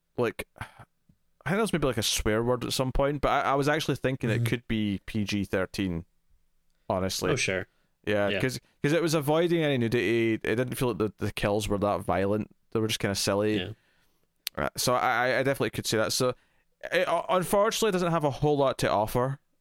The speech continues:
Speaker 1: and it is kind of a regret.
Speaker 2: Mm.
Speaker 1: Whereas the first one, I'll happily go back and watch again. I think the first Jack Frost is a,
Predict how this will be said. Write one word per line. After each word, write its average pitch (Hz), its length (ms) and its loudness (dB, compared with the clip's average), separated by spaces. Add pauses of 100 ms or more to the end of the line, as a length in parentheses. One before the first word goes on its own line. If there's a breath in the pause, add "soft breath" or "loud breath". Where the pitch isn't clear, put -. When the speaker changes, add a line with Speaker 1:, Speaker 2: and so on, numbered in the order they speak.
Speaker 1:
and 120 340 2
it - 60 0
is 123 280 2
kind 127 160 0
of 117 80 -2
a 113 60 2
regret. 107 380 2
Speaker 2:
Mm. 120 40 0
Speaker 1:
Whereas 160 180 2
the 185 100 0
first 262 260 2
one, 147 120 0
I'll 127 120 2
happily 127 300 0
go 107 80 0
back 110 260 -2
and 101 80 0
watch 101 180 0
again. 123 220 0
I 131 80 2
think 131 100 -2
the 90 60 -2
first 113 220 -2
Jack 87 200 -2
Frost 85 280 -2
is - 100 -6
a, 85 220 0